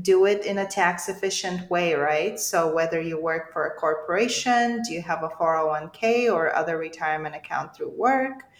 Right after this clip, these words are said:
Um, are you self-employed? Are you eligible for a Roth I R A or an I R A? Those are typically the first, you know, things we look at.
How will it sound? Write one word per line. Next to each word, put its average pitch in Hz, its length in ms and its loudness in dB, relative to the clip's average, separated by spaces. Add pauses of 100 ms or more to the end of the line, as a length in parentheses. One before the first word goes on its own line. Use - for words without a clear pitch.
(380)
Um, 165 280 4
are 170 120 2
you 170 140 0
self-employed? 214 920 4
Are 180 120 4
you 175 240 0
eligible 165 680 -2
for 147 140 0
a 135 120 2
Roth 185 360 2
I 202 220 0
R 202 140 4
A 196 280 0
or 151 140 -2
an 151 100 -6
I 151 240 0
R 143 140 -2
A? 180 300 0
Those 190 240 0
are 214 100 0
typically 196 460 -4
the 180 120 -8
first, 165 680 -6
you 175 120 -10
know, 156 160 -2
things 160 360 -10
we 160 120 -8
look 143 260 -4
at. 226 220 2